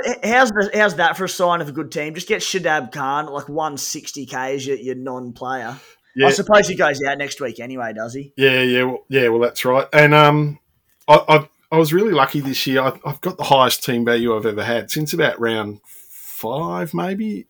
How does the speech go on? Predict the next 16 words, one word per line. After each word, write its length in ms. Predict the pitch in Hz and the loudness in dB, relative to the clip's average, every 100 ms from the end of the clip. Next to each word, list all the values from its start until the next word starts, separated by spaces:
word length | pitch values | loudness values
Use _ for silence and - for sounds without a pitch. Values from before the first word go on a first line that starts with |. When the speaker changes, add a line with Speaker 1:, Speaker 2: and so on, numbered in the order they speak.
| _ | _
Speaker 2:
My 220 | 156 135 131 | -2 0 2
cash 340 | - 151 - | 2 2 2
in 120 | 120 | -2
bank 300 | 120 127 123 - | -2 -2 -4 -4
plus 280 | 147 127 | -4 -2
my 100 | 123 110 | -4 -6
team 260 | 120 120 | -4 -4
value 200 | 123 120 | -4 -4
has 100 | 113 | -4
been 160 | 113 107 | -6 -6
sitting 340 | - 120 117 | -6 -4 -4
around 280 | 113 113 117 | -4 -4 -4
about 240 | 113 110 - | -4 -6 -6
two 160 | 131 | -6
point 240 | 117 120 - | -6 -8 -6
seven, 400 | 151 147 185 | -6 -4 -6